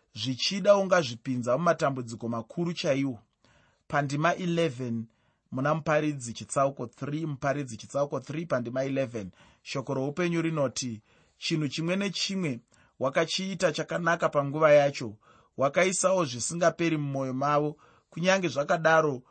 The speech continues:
munhu haangagone kunzwisisa zvakabarwa naMwari kubva pakutanga kusvikira pakupedzisira.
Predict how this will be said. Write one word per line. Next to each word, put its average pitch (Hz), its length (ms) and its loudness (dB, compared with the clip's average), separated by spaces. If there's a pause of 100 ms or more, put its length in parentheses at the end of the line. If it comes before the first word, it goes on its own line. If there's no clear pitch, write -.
(200)
munhu 131 200 -2
haangagone 135 680 0
kunzwisisa 139 600 -2
zvakabarwa 135 640 0
naMwari 151 560 0 (340)
kubva 123 340 -2
pakutanga 156 560 2
kusvikira 143 480 -4
pakupedzisira. 120 800 -4